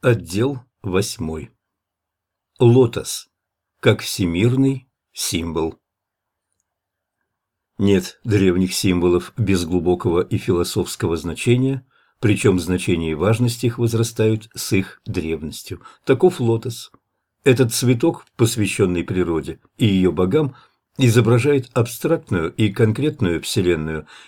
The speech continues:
и является эмблемой производительных сил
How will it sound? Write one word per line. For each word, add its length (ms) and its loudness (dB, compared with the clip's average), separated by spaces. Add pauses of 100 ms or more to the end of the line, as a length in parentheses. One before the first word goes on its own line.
и 80 2
является 560 2
эмблемой 640 2
производительных 840 -4
сил 400 -6